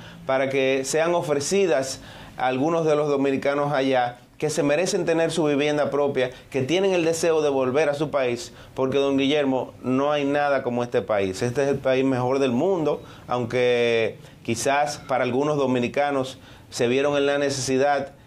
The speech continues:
de perseguir una oportunidad que se encontraron en el camino en ese país, Estados Unidos,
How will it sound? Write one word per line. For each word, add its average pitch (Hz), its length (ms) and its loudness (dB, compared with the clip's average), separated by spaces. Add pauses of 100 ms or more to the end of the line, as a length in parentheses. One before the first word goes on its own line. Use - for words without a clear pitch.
(140)
de 120 1000 2
perseguir 135 540 0
una 151 200 2
oportunidad 139 760 0
que 131 120 -6
se 143 120 -4
encontraron 139 580 0
en 135 140 2
el 143 100 0
camino 135 520 0 (260)
en 120 240 0
ese 135 220 -2
país, 156 560 -2 (320)
Estados 127 440 0
Unidos, 147 540 0